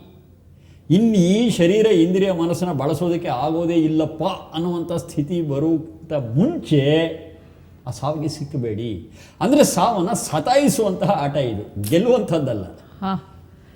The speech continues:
Speaker 1: ಈ ಸಾವನ್ನ ಎಷ್ಟು ದಿವಸ ನಾವು ಸತಾಯಿಸ್ತೀವಿ,
Speaker 2: ಹಾ.
Speaker 1: ಅಷ್ಟು ಕೂಡ ಆಟದಲ್ಲಿ ಮಜಾ ಜಾಸ್ತಿ.
Speaker 2: ಹಾ.
Speaker 1: ಅಂದ್ರೆ ಸಾವನ್ನ ಸತಾಯಿಸ್ಕೊಂಡು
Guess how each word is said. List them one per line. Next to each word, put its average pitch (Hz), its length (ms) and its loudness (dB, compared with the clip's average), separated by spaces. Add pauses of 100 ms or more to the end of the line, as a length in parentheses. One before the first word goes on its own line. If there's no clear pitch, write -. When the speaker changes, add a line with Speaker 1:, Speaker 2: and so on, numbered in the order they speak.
(120)
Speaker 1:
ಈ 214 140 6
ಸಾವನ್ನ 240 520 4
ಎಷ್ಟು 202 400 4
ದಿವಸ 247 200 2 (100)
ನಾವು 202 140 -2
ಸತಾಯಿಸ್ತೀವಿ, 143 1300 2 (100)
Speaker 2:
ಹಾ. 170 200 -8
Speaker 1:
ಅಷ್ಟು 214 280 4
ಕೂಡ 220 220 2
ಆಟದಲ್ಲಿ 180 420 0 (100)
ಮಜಾ 139 200 0
ಜಾಸ್ತಿ. 101 400 -8 (1160)
Speaker 2:
ಹಾ. 160 520 -8 (340)
Speaker 1:
ಅಂದ್ರೆ 220 240 0
ಸಾವನ್ನ 190 400 0
ಸತಾಯಿಸ್ಕೊಂಡು 190 1080 2